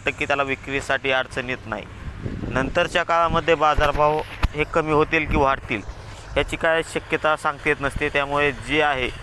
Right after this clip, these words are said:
त्या बाजारभावामध्ये आपण विक्री केली पाहिजे. वरून या व्हरायटीच्या बाजारभावाचा आपण जर विचार केला,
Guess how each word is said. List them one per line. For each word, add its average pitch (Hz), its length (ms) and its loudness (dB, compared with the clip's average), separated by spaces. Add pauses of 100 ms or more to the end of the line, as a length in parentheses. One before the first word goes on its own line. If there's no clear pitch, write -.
(340)
त्या 143 100 2
बाजारभावामध्ये 139 720 4
आपण 139 220 2
विक्री 135 260 -4
केली 123 220 -2
पाहिजे. 113 280 0
वरून 127 440 2
या 151 100 2
व्हरायटीच्या 139 720 2 (1000)
बाजारभावाचा 135 640 2
आपण 147 200 0
जर 151 140 2
विचार 139 300 -2
केला, 107 260 -2